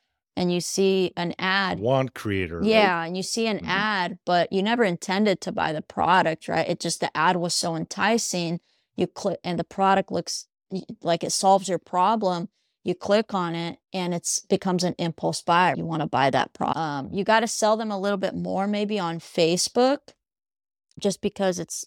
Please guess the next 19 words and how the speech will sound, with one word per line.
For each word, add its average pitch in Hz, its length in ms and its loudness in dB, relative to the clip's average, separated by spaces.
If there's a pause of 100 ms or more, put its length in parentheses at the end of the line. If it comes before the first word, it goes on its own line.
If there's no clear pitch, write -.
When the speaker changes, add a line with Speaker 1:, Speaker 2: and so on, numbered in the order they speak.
(100)
Speaker 1:
impulse 180 480 0
buy, 185 280 0
not 180 220 -6
intent 170 420 -8
buy. 220 340 2 (580)
But - 340 0
Speaker 2:
Mm. 92 60 -6
Speaker 1:
that's 170 280 4
what 175 120 2
I 170 100 2
would 165 140 -2
recommend 165 520 0
in 85 100 2
terms 87 340 0
of, 82 280 2 (760)
like, 156 140 -4
Speaker 2:
Cool. - 140 2
Speaker 1:
websites. - 800 0 (1900)
Speaker 2:
Cool. 120 340 -2